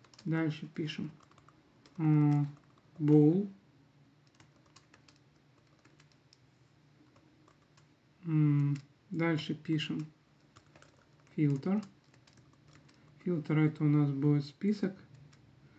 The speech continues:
ну, массив, да, точнее. Так,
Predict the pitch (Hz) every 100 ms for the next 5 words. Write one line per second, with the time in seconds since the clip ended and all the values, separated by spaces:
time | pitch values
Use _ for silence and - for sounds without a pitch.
0 | - - - - - 180 190 151 147 147
1 | 156 139 143 147 - - - _ - -
2 | - - - 156 - 165 165 156 - -
3 | - - - - - - - - - -
4 | - - - - - - - - - 160
5 | 147